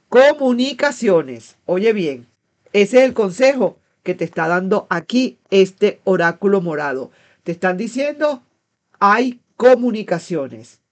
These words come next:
No te preocupes, habrán comunicaciones. Tienes es que quizás dejarle un poco que esta persona pueda hablarte.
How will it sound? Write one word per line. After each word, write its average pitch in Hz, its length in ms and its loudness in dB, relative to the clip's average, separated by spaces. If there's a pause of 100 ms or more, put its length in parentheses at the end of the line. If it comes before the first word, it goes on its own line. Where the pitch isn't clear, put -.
(320)
No 165 160 -8
te 202 120 -2
preocupes, 247 880 0
habrán 160 340 -6
comunicaciones. 170 840 -8
Tienes 160 300 -6
es 196 100 -4
que 220 300 -6 (260)
quizás 185 380 -4
dejarle 202 480 -2
un 190 100 -6
poco 190 500 -2 (260)
que 185 100 -2
esta 175 220 -4
persona 175 460 -8
pueda 180 200 -2
hablarte. 143 580 -10